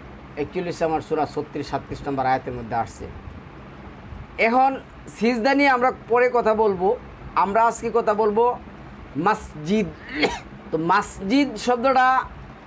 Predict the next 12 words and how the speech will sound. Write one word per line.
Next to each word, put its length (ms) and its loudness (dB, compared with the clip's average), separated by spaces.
আসছে 580 4
সিজদার 680 2
স্থান 320 0
থেকে, 240 -6
কিন্তু 420 2
মসজিদ 540 0
থেকে 200 4
সিজদা 360 2
আসে 220 0
নাই। 180 2
যেখানে 420 4
আমরা 460 4